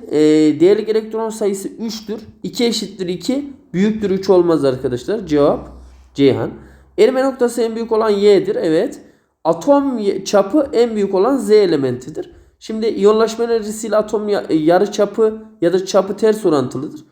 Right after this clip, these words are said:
E, bu yüzden en büyük atom yarı çapı olan element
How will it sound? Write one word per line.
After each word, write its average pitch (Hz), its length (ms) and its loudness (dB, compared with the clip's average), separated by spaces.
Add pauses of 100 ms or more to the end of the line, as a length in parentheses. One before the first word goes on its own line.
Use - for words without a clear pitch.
(440)
E, 143 220 2 (140)
bu 220 60 0
yüzden 220 460 0 (240)
en 214 320 2
büyük 156 300 -2 (120)
atom 202 360 -2
yarı 170 220 0
çapı 151 240 -4
olan 147 180 0
element 214 500 0